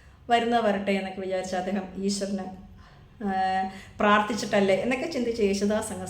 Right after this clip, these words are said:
സമയം ചെലവഴിച്ചു. കുറച്ച് കഴിയുമ്പോഴാണ് അദ്ദേഹം അറിയുന്നത്, അതെ,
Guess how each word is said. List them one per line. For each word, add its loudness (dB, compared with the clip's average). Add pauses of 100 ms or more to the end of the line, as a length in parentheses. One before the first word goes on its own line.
സമയം 0
ചെലവഴിച്ചു. -4 (140)
കുറച്ച് -2
കഴിയുമ്പോഴാണ് 2
അദ്ദേഹം -4
അറിയുന്നത്, 4 (840)
അതെ, 2